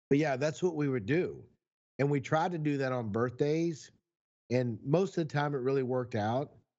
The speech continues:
But, you know, that was always re-, really cool about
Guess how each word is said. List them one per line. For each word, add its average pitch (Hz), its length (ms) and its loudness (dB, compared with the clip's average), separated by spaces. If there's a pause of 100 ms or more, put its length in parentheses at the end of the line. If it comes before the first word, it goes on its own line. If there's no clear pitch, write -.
(440)
But, 117 220 2 (760)
you 87 60 6
know, 85 200 -6 (100)
that 190 180 6
was 170 140 0
always 135 340 -2
re-, 123 280 -2
really 123 260 0
cool 117 240 -2
about 101 380 -2